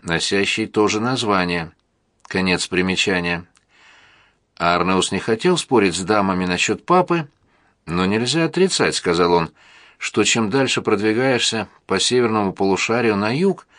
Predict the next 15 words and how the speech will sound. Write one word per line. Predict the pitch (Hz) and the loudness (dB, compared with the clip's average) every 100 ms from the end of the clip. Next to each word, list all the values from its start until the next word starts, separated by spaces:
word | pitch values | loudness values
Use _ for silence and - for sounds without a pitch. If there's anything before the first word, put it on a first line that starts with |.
| - - - _ - | -20 -20 -20 _ -8
тем | - 95 | -2 0
более | 87 101 101 95 - - | 4 4 4 0 -4 -4
понятным | 104 107 120 - 110 | -2 0 -4 -2 -2
и | 107 | -2
близким | 90 107 113 147 139 | 0 0 0 -4 -2
кажется | 107 98 92 101 | 0 0 0 -2
собор | - 120 113 104 | 0 2 2 2
Святого | 135 131 151 151 | -2 0 0 2
Петра». | 180 175 147 - _ _ _ _ _ _ _ _ _ _ _ _ _ _ _ _ - _ _ - | 0 0 -2 -4 _ _ _ _ _ _ _ _ _ _ _ _ _ _ _ _ -20 _ _ -2
«Я | 92 95 | 4 4
уверена, | 90 107 104 101 | 4 4 4 2
вы | 101 | 2
не | 98 | 0
станете | - 139 170 165 | 0 -2 -2 0
утверждать, | 170 165 156 143 101 - | -2 0 -2 0 0 -2